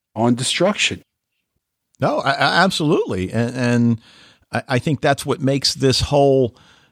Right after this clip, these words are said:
Speaker 2: plan, whether you're looking at Adam's plan or Eva's plan, so difficult to understand and to buy into. I,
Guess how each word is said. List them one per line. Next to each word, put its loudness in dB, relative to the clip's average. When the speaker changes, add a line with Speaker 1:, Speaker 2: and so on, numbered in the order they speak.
Speaker 2:
plan, 2
whether 2
you're 4
looking 2
at 0
Adam's 2
plan 2
or -2
Eva's 0
plan, 0
so 0
difficult 0
to 2
understand 2
and 0
to 0
buy 2
into. 2
I, -10